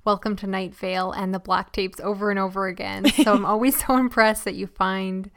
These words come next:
Speaker 1: these more underhyped ones. And I guess it's even for yourself, you get recommendations from other horror fans, which is great. Our patrons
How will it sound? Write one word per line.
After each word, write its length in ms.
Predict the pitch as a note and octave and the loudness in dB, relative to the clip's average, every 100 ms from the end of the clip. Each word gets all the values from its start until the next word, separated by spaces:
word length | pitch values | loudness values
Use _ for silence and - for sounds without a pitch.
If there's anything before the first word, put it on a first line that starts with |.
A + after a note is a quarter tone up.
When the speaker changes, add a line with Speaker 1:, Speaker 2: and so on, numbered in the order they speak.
| - | -16
Speaker 1:
these 500 | G#3 G#3 G3+ F#3 - - | -6 -4 -2 -6 -8 -6
more 300 | G#3 G#3 G3+ | 0 0 0
underhyped 540 | G3 G3 G3 G3+ F#3 | -2 -2 -2 -2 -4
ones. 300 | G3 G3 F#3 | -2 -2 -2
And 80 | F3 | -4
I 60 | F3+ | -6
guess 380 | F3+ G3 - - | -4 -6 -6 -10
it's 140 | G#3 G#3+ | -4 -2
even 140 | G3+ | -2
for 120 | F#3+ | -2
yourself, 460 | F#3 F3+ F3+ F#3 - | -2 -2 -4 -4 -6
you 80 | F#3 | -6
get 160 | F3 | -4
recommendations 720 | E3+ F#3 F#3 F3+ F3+ - F#3+ | -6 -6 -6 -4 -4 -6 -8
from 140 | - F3+ | -6 -6
other 220 | F#3 F#3+ | -4 -4
horror 260 | F#3+ G3 | -4 -4
fans, 420 | F#3 F3+ - G3+ - | -4 -4 -6 -8 -10
which 140 | - | -14
is 100 | F3+ | -14
great. 300 | - - G3 | -8 -8 -6
Our 180 | F#3 F#3 | -6 -8
patrons 720 | - - F#3 - F#3+ F#3 F#3 | -10 -10 -10 -6 -6 -6 -8